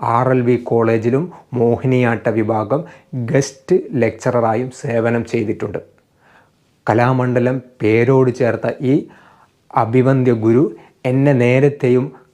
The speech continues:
കലാമണ്ഡലത്തിൽ വെച്ച് ആക്ഷേപിച്ചിട്ടുണ്ട്. ഞാൻ മോഹിനിയാട്ട രംഗത്ത് നിലകൊള്ളുന്നതും മോഹിനിയാട്ടത്തിൽ പി എച്ച് ഡി നേടുന്നതും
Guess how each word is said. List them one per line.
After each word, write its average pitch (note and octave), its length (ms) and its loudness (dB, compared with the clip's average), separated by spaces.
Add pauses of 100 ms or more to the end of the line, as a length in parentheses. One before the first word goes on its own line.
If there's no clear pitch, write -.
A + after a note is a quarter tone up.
കലാമണ്ഡലത്തിൽ A#2+ 800 0
വെച്ച് A2 300 -2 (200)
ആക്ഷേപിച്ചിട്ടുണ്ട്. A2 880 -4 (1600)
ഞാൻ B2+ 280 2
മോഹിനിയാട്ട B2+ 640 2
രംഗത്ത് A#2 480 0
നിലകൊള്ളുന്നതും A#2 760 0 (260)
മോഹിനിയാട്ടത്തിൽ B2 840 2
പി A#2+ 200 -4
എച്ച് B2+ 280 2
ഡി A#2 140 0
നേടുന്നതും B2 540 0